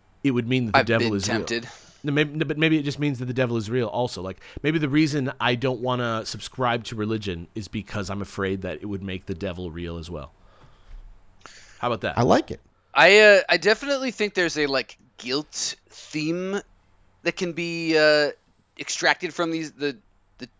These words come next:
Speaker 2: two of them. Uh, I don't, I don't think that my interpretation of this one is not as, like, it's specifically religion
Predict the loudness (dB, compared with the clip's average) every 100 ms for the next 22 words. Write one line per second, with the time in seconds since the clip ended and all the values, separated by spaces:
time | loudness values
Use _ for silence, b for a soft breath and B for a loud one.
0 | _ -4 0 2 4 2 0 -14 B B
1 | B B 8 10 10 6 2 -2 _ _
2 | _ _ _ _ _ _ _ _ _ 2
3 | 4 4 6 6 6 2 -4 -2 0 -2
4 | _ 2 2 2 -4 -4 -4 -4 -6 -6
5 | -4 -4 -4 -6 -4 -2 -2 0 -2 -2
6 | -2 -4 -6 -12 -8 -8 -6 -8 -6 -4
7 | -6 -4 -6 -6 -6 -6 -8 -8 -8 -6
8 | -4 -4 -4 -8 -10